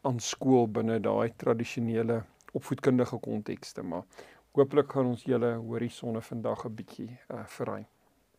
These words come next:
Goed, so Niels het vir ons, ehm,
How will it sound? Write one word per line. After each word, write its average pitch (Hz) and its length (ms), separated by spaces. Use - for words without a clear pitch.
Goed, - 180
so 139 160
Niels 139 500
het 139 120
vir 139 120
ons, 127 220
ehm, 120 340